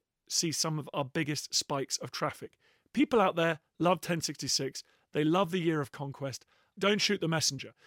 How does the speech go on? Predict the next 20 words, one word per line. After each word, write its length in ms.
So 120
this 240
year, 220
we 180
have 140
done, 200
we 80
did 200
yesterday's 440
podcast 640
featuring 440
two 160
brilliant 240
academics 420
talking 300
about 160
the 60
context 560
of 100
the 240